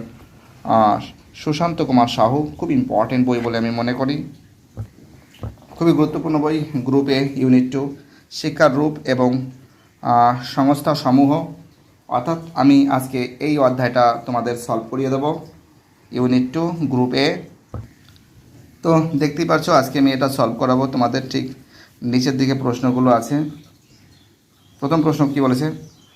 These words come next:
আহ, প্রথাগত শিক্ষার অপর নামটি হলো, অ্যান্সার হবে নিয়ন্ত্রিত শিক্ষা বা বিধিবদ্ধ শিক্ষা। দু দাগে প্রথাগত শিক্ষার, শিক্ষার চারটি উপাদান থাকে, তিন দাগে,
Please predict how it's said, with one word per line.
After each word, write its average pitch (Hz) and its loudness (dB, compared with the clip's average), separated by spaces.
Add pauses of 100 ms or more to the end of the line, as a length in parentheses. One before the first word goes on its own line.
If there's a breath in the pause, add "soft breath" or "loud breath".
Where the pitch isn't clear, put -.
(160)
আহ, 117 4
প্রথাগত 170 -2
শিক্ষার 156 -4
অপর 147 -2
নামটি 127 4
হলো, 110 0
অ্যান্সার 127 0
হবে 113 0
নিয়ন্ত্রিত 147 0
শিক্ষা 139 -2
বা 127 6
বিধিবদ্ধ 127 0
শিক্ষা। 127 -4
দু 131 -2
দাগে 127 -4 (360 loud breath)
প্রথাগত 180 -2
শিক্ষার, 165 -4
শিক্ষার 147 -2 (380 loud breath)
চারটি 143 2
উপাদান 139 0
থাকে, 135 -2
তিন 131 -2
দাগে, 120 -4